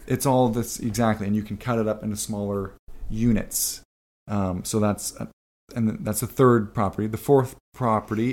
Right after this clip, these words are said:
is uniformity, meaning the difference between your dollar bill and my dollar bill,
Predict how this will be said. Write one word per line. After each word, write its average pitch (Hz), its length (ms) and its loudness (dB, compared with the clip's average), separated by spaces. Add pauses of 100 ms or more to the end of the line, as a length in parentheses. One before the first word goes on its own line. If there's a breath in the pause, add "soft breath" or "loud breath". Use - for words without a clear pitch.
is 98 340 2
uniformity, 131 880 2 (560 loud breath)
meaning 113 540 4 (360)
the 131 100 2
difference 147 380 0
between 123 420 2
your 127 260 6
dollar 113 280 4
bill 107 440 4
and 101 240 0
my 110 240 2
dollar 101 300 0
bill, 90 400 -4